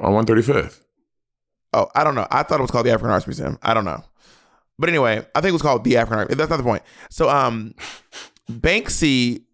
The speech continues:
Speaker 2: was this, is this artist whose work is somewhere between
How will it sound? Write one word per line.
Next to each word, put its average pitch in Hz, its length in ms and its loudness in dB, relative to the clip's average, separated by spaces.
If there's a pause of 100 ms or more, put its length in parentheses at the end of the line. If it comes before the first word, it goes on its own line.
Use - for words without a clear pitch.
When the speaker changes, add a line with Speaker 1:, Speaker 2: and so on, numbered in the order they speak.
(180)
Speaker 2:
was 131 340 2
this, 135 220 -2 (280)
is 156 500 2
this 135 280 0
artist 117 520 2 (260)
whose 139 420 4
work 123 420 0
is 131 180 0
somewhere 202 500 0
between 156 720 0